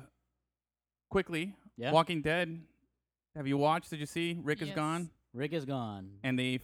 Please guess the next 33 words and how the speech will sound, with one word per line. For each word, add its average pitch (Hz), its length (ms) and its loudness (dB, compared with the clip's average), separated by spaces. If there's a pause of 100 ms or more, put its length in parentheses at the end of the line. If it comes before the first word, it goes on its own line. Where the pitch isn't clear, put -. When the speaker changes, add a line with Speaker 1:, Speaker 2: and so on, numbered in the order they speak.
(140)
Speaker 1:
fast 147 260 -2
forwarded 151 320 0
six - 300 -6
years 175 200 4
into 147 160 -2
the 131 60 -2
future. 117 340 -2 (320)
Speaker 2:
Yeah. 120 100 -4
Speaker 1:
That's 160 240 2
one 175 220 2
thing 170 160 2
I'm 139 100 2
finally 147 400 0
glad 135 280 0
that 127 160 -2 (120)
they 123 120 -4
did. 131 160 0
I 120 60 0
feel 151 180 0
like 151 140 -2
they 147 120 2
were 139 140 4
living 143 320 2
in 143 100 2
the 131 80 -2
last, 131 320 -4
like, 135 120 -6 (120)
for, - 100 -6
like, 127 100 0
a 127 60 0
month 143 380 4
for, 151 80 -4
like, 123 140 -2